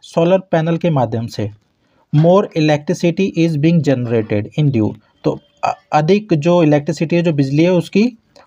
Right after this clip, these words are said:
उसको, उसको पैदा किया जा रहा है दीव में, ठीक है। Generate किया जा रहा है, पैदा किया जा रहा है, उत्पन्न किया जा रहा है। Than required, जितनी ज़्यादा है उससे ज़्यादा उसे, उसको उत-, उत्पन्न किया जा रहा है during a day time, दिन के समय,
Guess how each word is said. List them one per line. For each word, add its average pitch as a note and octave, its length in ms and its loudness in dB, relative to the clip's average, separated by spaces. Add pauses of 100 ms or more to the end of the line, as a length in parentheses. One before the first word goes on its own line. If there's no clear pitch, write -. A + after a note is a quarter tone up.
(120)
उसको, F#3 260 0
उसको F#3 280 -2
पैदा D3 280 0
किया C3+ 240 0
जा A#2+ 100 2
रहा C#3 120 2
है C3 60 -4
दीव A#2 180 0
में, G#2 260 -6 (160)
ठीक G#3+ 160 -2
है। - 120 -4 (240)
Generate C#3 380 0
किया B2 160 0
जा B2 120 2
रहा D3 80 2
है, D3 80 -2
पैदा B2 220 0
किया B2 180 -4
जा B2 100 0
रहा C#3 100 0
है, C3 40 0
उत्पन्न A#2 300 -4
किया G2 140 -4
जा G2 120 -4
रहा G2+ 120 -2
है। - 60 -6 (560)
Than F3 320 0
required, B2 400 -2 (640)
जितनी F3 320 0
ज़्यादा D3 300 0
है G3 100 2
उससे F#3 220 -4
ज़्यादा D3+ 280 2
उसे, G#3 320 -4 (800)
उसको F3 220 0
उत-, E3 180 -2
उत्पन्न D#3 340 -2
किया C#3 160 0
जा A#2+ 100 0
रहा B2 120 2
है B2 60 2
during D#3+ 420 0
a G#3 140 2
day D3 380 0
time, A2+ 260 -4
दिन D3+ 180 0
के D3 120 0
समय, A2 400 -8